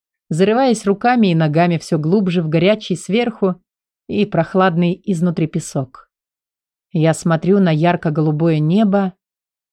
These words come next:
и думаю о том, что будет дальше,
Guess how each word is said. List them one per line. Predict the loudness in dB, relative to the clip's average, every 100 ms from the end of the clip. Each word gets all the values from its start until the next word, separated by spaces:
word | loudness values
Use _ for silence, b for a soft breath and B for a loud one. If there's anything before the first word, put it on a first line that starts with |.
| _
и | -8 -4
думаю | 0 2 2 0 -4
о |
том, | -2 0 2 2 -2 -8 _ _ _ _ _
что | -20 -8 -4 -2
будет | 0 0 0 -2 -6
дальше, | -6 -2 0 -2 -6 -10 -10